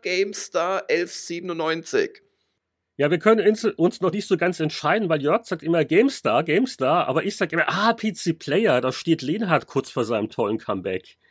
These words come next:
Speaker 2: Es ist, äh,
Speaker 1: Ja.
Speaker 2: schwierig. Wir, wir blättern jetzt
Speaker 1: Le-, Lenhardt ist völlig unwichtig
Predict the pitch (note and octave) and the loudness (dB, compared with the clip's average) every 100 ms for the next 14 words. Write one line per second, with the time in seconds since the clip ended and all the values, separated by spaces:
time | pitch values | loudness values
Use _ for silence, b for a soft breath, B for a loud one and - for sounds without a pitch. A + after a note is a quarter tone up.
0 | _ _ - C3 F3 A2+ G2+ D3 G2 G#3 | _ _ -6 -4 -2 -2 0 2 4 4
1 | A2 C3+ A#2+ B B D#3+ D#3 B B F3+ | 6 4 2 B B 4 4 B B 6
2 | - G3+ C#4 C4 D4 D#3 D#3 F#3+ G3 F3 | 8 4 6 4 4 6 10 12 10 6
3 | E3+ F3 D#3 D3+ E3+ E3+ - D#3+ | 2 2 2 2 2 0 0 -2